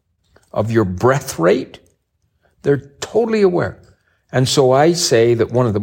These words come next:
most important things that a good horseman learns is diaphragmatic breathing. And when you breathe diaphragmatically, you lower your pulse rate.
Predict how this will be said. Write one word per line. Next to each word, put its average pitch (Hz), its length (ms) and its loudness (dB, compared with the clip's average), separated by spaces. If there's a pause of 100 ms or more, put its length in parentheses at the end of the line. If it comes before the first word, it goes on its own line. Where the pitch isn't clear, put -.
most 104 160 -6
important 175 480 -2
things 156 260 0
that 120 120 0
a 113 40 -2
good 131 180 0
horseman 120 500 -2
learns 123 460 -4 (340)
is 104 200 0
diaphragmatic 117 1040 -2
breathing. 107 600 0 (920)
And 123 220 0
when 220 180 2
you 220 140 0
breathe 156 520 0
diaphragmatically, 120 1000 -2 (480)
you 123 180 2
lower 143 380 2
your 113 180 0
pulse 104 440 -6
rate. - 280 -10